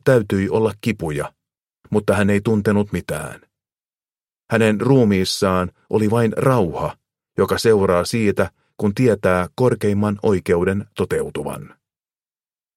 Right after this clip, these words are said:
Siksi hän myös kohotti katseensa taivaalle ja sanoi, niin kovalla ja kuuluvalla äänellä,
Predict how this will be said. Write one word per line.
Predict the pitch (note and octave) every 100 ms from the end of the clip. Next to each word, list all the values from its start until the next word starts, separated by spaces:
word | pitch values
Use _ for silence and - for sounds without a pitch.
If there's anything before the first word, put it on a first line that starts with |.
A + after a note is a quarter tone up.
| _
Siksi | - D3 C3
hän | A#2 A#2
myös | A#2 A2+ -
kohotti | C#3 A#2 - E2+
katseensa | G2+ G2+ - F2+ G2 G2+
taivaalle | B2+ A2 E2 D#2 D#2 E2 - -
ja | A2
sanoi, | C3 A#2 D2+ C#2+ - _ _ _ _ _ _
niin | A2+ A2 F#2+
kovalla | A2+ G#2+ G2+ G2+ G2 - _
ja | G#2+ G#2
kuuluvalla | B2 G#2 F2 E2+ D#2+
äänellä, | D2+ G#2 F#2+ F#2 F2+ F2